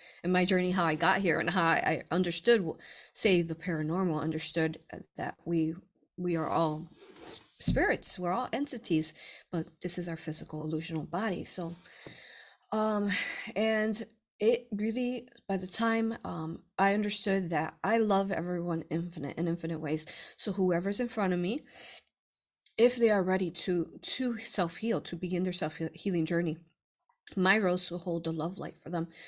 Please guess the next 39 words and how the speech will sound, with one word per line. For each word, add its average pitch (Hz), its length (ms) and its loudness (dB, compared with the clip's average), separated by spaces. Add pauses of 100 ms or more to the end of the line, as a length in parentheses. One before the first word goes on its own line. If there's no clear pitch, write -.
(220)
to - 160 0
achieve 202 420 0
that 147 180 -6
level. 131 400 -10 (680)
So 185 200 -2
that 185 200 4
was 196 120 -2
the 202 80 -2
choice 190 320 -2
I, 185 220 -2
I 175 60 -4
had. 165 440 -4
Am 185 100 0
I 185 100 0
going 185 240 2
to 196 220 0
fall 180 300 2
with 208 120 -4
the 196 80 -6
system 190 560 0
of 170 220 -4
the 170 80 -4
spirit, 185 600 -2
maybe 180 260 -2
the 175 120 -6
spiritual - 920 -4
community 185 500 -2
that 175 160 -10
tells 165 280 -4
them 165 180 -4 (380)
they 165 100 -2
don't 156 120 -2
have 160 300 -4
reptilians 160 480 -4
attached 165 640 -8
or 160 160 -4
they 160 100 -2
don't 160 220 -8
have 160 300 -4